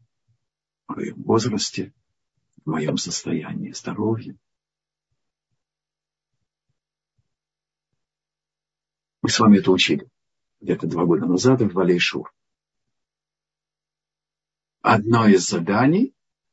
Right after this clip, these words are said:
начать питаться полезной пищей. В чём здесь секрет успеха? Почему я это связал с тем, что мы просим,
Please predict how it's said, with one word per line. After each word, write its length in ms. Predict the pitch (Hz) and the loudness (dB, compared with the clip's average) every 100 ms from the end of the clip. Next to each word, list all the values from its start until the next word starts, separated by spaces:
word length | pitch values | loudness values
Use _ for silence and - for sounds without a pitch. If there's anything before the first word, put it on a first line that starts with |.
| _ _ _ _ _ _ _ _ _ _ | _ _ _ _ _ _ _ _ _ _
начать 720 | 90 87 - - 135 147 - _ _ _ _ _ _ _ _ _ _ _ _ _ _ _ _ _ _ _ _ _ _ _ _ | -6 -6 -4 0 0 -2 -8 _ _ _ _ _ _ _ _ _ _ _ _ _ _ _ _ _ _ _ _ _ _ _ _
питаться 760 | - - - 127 - 190 214 - _ _ _ _ _ _ _ _ _ _ _ _ | -4 -2 -2 -2 -2 -2 -2 -6 _ _ _ _ _ _ _ _ _ _ _ _
полезной 540 | 95 90 101 104 98 | -4 -2 -2 -2 -4
пищей. 420 | 90 - - - _ _ _ _ | -6 -14 -16 -18 _ _ _ _
В 60 | - | -6
чём 220 | - 113 | 0 0
здесь 200 | 107 107 | 0 -2
секрет 360 | - - 104 107 | -4 -2 -2 -2
успеха? 600 | 101 - 92 - 110 - _ _ | -8 -4 -4 -4 -8 -10 _ _
Почему 340 | - - 98 104 | -8 -4 2 2
я 120 | 104 | 2
это 120 | 110 | 0
связал 720 | 107 98 101 92 107 101 - _ _ | -2 -2 -2 0 0 -2 -4 _ _
с 140 | - | -14
тем, 200 | - 107 | 0 2
что 200 | 104 - | 2 0
мы 320 | 101 101 98 - _ _ _ | 0 0 -4 -10 _ _ _
просим, 480 | - 117 - 104 101 | -2 -2 0 -2 -2